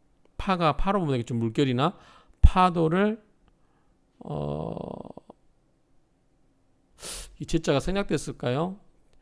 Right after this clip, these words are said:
금침제자, 월침제파. 이게 제자가 있어야 말이 좀 매끄러운데요. 만약에 이걸 없으면 이걸 목적으로 하게 되잖아요. 거꾸로. 달이 파도를 침몰시킨다. 이렇게 해야 되는데 지금 이게 대꾸가 일라면 여기에 있어야 될 것 같아요. 왜냐하면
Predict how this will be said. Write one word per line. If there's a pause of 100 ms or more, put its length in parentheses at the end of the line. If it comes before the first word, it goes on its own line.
(140)
금침제자, (880)
월침제파. (580)
이게
제자가
있어야
말이
좀
매끄러운데요.
만약에
이걸
없으면
이걸
목적으로
하게
되잖아요.
거꾸로. (400)
달이 (160)
파도를 (240)
침몰시킨다.
이렇게
해야
되는데 (640)
지금
이게
대꾸가
일라면
여기에
있어야
될
것
같아요.
왜냐하면